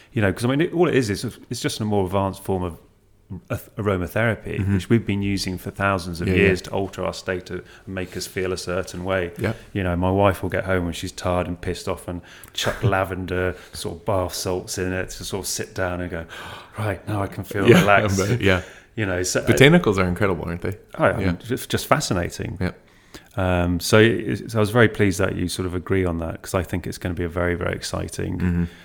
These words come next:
Speaker 1: exciting field.
Speaker 2: And flavonoids are another, another molecule too that we're learning more about and that, that also take effect. Um, the whole, on the cannabis theme, the whole plant is beneficial. You get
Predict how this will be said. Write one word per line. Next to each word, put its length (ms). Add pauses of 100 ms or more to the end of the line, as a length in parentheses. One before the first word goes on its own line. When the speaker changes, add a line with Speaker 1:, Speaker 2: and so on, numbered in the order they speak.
(240)
Speaker 1:
exciting 540
field. 400
Speaker 2:
And 120
flavonoids 540
are 140
another, 500
another 300
molecule 440
too 240
that 200
we're 300 (100)
learning 460
more 220
about 400
and 140
that, 140 (160)
that 180
also 300
take 200
effect. 460 (220)
Um, 380 (840)
the 380
whole, 640 (240)
on 160
the 80
cannabis 640 (160)
theme, 360
the 120
whole 180
plant 440
is 180
beneficial. 640 (200)
You 160
get 300